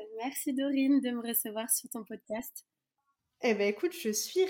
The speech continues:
Speaker 2: ravie, vraiment, ça me tenait à cœur quand j'ai lancé ce projet de, de t'avoir avec moi. Alors pour, euh, les personnes qui vont nous écouter, euh,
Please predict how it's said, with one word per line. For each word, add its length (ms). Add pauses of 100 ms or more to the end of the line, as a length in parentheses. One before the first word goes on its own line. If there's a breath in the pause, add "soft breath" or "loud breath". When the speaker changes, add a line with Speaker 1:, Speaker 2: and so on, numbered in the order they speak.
(140)
Speaker 2:
ravie, 560
vraiment, 580
ça 160
me 140
tenait 260
à 80
cœur 360
quand 140
j'ai 360
lancé 380
ce 120
projet 540
de, 240 (480 loud breath)
de 140
t'avoir 420
avec 260
moi. 460
Alors 300 (120)
pour, 440
euh, 360
les 100
personnes 340
qui 100
vont 80
nous 220
écouter, 720
euh, 120